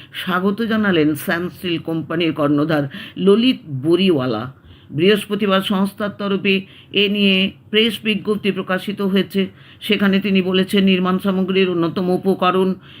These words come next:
সিমেন্ট। এতদিন পর্যন্ত এই উপকরণ আঠাশ শতাংশ জিএসটি ছিল। অর্থমন্ত্রকের তরফে জানানো হয়েছে, বাইশে সেপ্টেম্বর থেকে সিমেন্ট ও অন্যান্য নির্মাণ সামগ্রীতে জিএসটি কমিয়ে আঠেরো শতাংশ করা হয়েছে,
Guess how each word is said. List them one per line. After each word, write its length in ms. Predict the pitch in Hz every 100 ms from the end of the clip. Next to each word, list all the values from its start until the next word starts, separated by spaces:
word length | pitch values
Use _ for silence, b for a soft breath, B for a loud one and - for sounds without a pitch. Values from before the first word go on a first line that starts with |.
| B
সিমেন্ট। 600 | - - 208 214 214 208 - - - - _ -
এতদিন 580 | - 190 196 233 240 240
পর্যন্ত 440 | 233 214 226 226
এই 160 | 240 220
উপকরণ 500 | 208 220 220 226 226
আঠাশ 320 | 202 214 214
শতাংশ 420 | 226 214 226 208
জিএসটি 540 | 226 196 220 214 - 214
ছিল। 320 | 233 214 220 220 B B B
অর্থমন্ত্রকের 880 | 170 196 226 214 220 208 220 226 208
তরফে 340 | 220 208 208 214
জানানো 340 | 196 202 214
হয়েছে, 320 | 214 208 226
বাইশে 380 | 196 190 196 208
সেপ্টেম্বর 480 | 208 208 220 220 214
থেকে 360 | 220 220 214 202 B B -
সিমেন্ট 560 | - 226 220 240 240
ও 100 | 240
অন্যান্য 520 | 220 220 220 214 214 202 B B B - -
নির্মাণ 440 | 196 208 202 208
সামগ্রীতে 640 | 202 190 196 190 196 196 180
জিএসটি 580 | 143 190 233 226 226
কমিয়ে 480 | 202 202 190 180 156 139 B B _ _ _ _
আঠেরো 500 | 170 185 - 226 247
শতাংশ 500 | - 214 180 160 190
করা 300 | 180 170 160
হয়েছে, 420 | 160 135 135 143